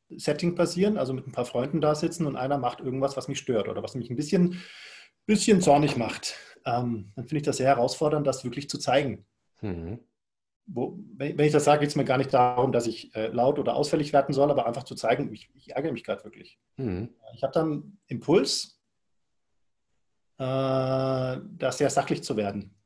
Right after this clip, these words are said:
Speaker 1: Also auch mit dem, was ich sage. Also, äh, nicht zu sagen, „Du, das ärgert mich“, sondern gleich zu sagen, äh,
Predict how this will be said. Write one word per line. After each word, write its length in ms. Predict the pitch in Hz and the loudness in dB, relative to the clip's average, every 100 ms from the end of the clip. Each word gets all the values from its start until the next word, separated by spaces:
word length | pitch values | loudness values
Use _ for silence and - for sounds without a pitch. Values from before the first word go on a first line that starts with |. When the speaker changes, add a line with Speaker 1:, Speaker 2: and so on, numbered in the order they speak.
| _ _ _ _ _ _ _ | _ _ _ _ _ _ _
Speaker 1:
Also 160 | - 131 | -2 0
auch 100 | 127 | 2
mit 120 | 143 | 2
dem, 120 | 139 | 2
was 100 | 135 | 2
ich 100 | 135 | 2
sage. 380 | - 110 120 110 | 0 2 2 -2
Also, 320 | 110 110 110 | -4 -4 -6
äh, 260 | 117 113 110 - - _ | -4 -4 -4 -8 -20 _
nicht 160 | 135 | -8
zu 80 | 135 | -4
sagen, 300 | 123 127 123 | 0 0 0
„Du, 100 | 120 | -4
das 140 | 123 - | -8 -6
ärgert 260 | 117 160 | -2 0
mich“, 260 | 170 180 180 | 0 -2 -8
sondern 360 | 139 123 127 | -8 -6 -6
gleich 260 | 123 120 131 | 0 0 0
zu 120 | - | -6
sagen, 400 | 123 123 117 123 | -2 0 0 -2
äh, 840 | 117 117 113 110 110 110 107 104 | -4 -4 -2 0 -2 -2 -6 -8